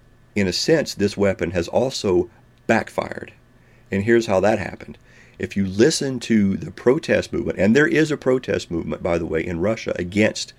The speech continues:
the, the invasion of Ukraine. There is a protest movement in Russia against the invasion of Ukraine.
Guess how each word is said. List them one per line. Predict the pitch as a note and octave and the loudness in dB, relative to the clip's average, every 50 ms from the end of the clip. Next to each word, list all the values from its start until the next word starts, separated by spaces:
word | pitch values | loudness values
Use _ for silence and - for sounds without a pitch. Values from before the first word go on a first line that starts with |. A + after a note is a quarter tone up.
| _ _ _ - _ _ _ _ _ _ _ _ _ _ _ _ _ _ _ _ - | _ _ _ -20 _ _ _ _ _ _ _ _ _ _ _ _ _ _ _ _ -10
the, | G2+ | -8
the | F2+ - - F#2 F2+ | -8 -4 0 2 2
invasion | F2 E2+ F#2 F2+ F2+ E2 E2 E2 | 4 4 4 4 4 2 0 -4
of | D#2 D#2+ | -6 -4
Ukraine. | E2+ E2+ D#2+ - - - C#2 - - - - _ _ _ _ _ _ _ - _ | -4 -4 -4 -6 -10 -12 -12 -16 -18 -20 -20 _ _ _ _ _ _ _ -14 _
There | - G2+ G#2 | 0 4 6
is | A#2 B2 A2 | 6 6 6
a | A#2 | 4
protest | A2 - G#2 G2 F2+ - E2+ D#2+ - - | 2 0 0 0 0 0 -2 -4 -2 -2
movement | F2+ F2+ E2 D#2+ D#2+ | -2 -2 -2 -2 -4
in | D#2+ | -4
Russia | E2 E2 D#2+ - - - - - - - _ _ _ _ _ _ _ - | -2 -4 -4 -4 -4 -8 -8 -8 -10 -16 _ _ _ _ _ _ _ -8
against | - F2 F2+ F#2 F#2 - - | -6 -2 0 0 -2 -2 -2
the | F2+ | -4
invasion | E2+ D#2 E2 E2+ E2 D#2+ D#2 D2+ D2+ | -4 -2 0 0 0 -2 -2 -8 -10
of | C#2+ | -12
Ukraine. | D2+ D2+ - - E2 D2 C#2 - | -12 -10 -8 -6 -6 -6 -6 -10